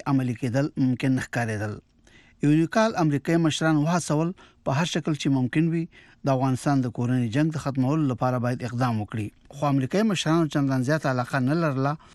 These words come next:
چې د مجاهدینو د قومندانانو او، او یا نورو وسلوالو ورلارډانو سره بیا تماسونه ونیسي. ځکه نو د دې پروژې دنده پاکستان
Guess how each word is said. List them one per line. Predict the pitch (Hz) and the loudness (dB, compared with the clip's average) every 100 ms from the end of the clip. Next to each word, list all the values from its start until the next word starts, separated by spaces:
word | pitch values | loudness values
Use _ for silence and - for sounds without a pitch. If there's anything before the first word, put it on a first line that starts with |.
| - | -6
چې | 143 | 0
د | 135 | 0
مجاهدینو | 131 131 135 151 151 | 0 0 0 2 2
د | 123 - | 0 0
قومندانانو | 120 120 120 127 170 190 202 - 156 | 0 2 0 2 2 2 -2 2 2
او، | 135 - - - - _ - | 2 -4 -18 -20 -20 _ -2
او | 135 151 | 2 2
یا | 151 143 | 4 4
نورو | 156 139 | 2 2
وسلوالو | 127 - 131 139 139 131 | -2 0 2 2 2 0
ورلارډانو | 120 120 117 143 143 117 | 0 0 0 0 0 0
سره | 131 131 - - - - 139 | -2 -2 -8 -20 -6 0 2
بیا | 135 | 2
تماسونه | 127 117 - 131 131 123 | 2 0 0 0 0 -2
ونیسي. | 120 - 120 110 - _ _ - | -2 -2 -6 -10 -16 _ _ -2
ځکه | 190 214 196 | 0 2 2
نو | 190 | 2
د | - 147 147 | 0 0 2
دې | 185 - | 2 2
پروژې | 135 127 139 175 - - - 131 | 0 2 0 0 -6 -18 -4 2
دنده | 160 151 143 | 4 2 0
پاکستان | 131 127 - 147 | 0 -2 -2 0